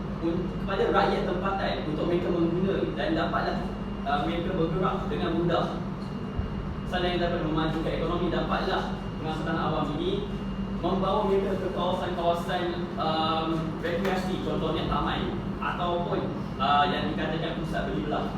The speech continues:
Jadi, untuk menyelesaikan isu ini, saya meminta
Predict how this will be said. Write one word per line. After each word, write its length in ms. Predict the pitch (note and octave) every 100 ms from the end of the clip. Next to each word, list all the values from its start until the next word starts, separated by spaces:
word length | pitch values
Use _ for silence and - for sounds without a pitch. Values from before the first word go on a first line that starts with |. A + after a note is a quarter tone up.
| G3+ G3 - G3 G3 G3 G3 G3 G3 G3 F#3+ - -
Jadi, 400 | E3+ F#3+ F#3 - - - - - - - - - - - - - -
untuk 280 | F3 - -
menyelesaikan 540 | G3 G3 G3 G3+ F3+
isu 180 | F#3 F#3
ini, 160 | F3+ F#3
saya 380 | F3+ E3+ F3+ F#3
meminta 720 | F3 F3 E3+ E3+ E3 - -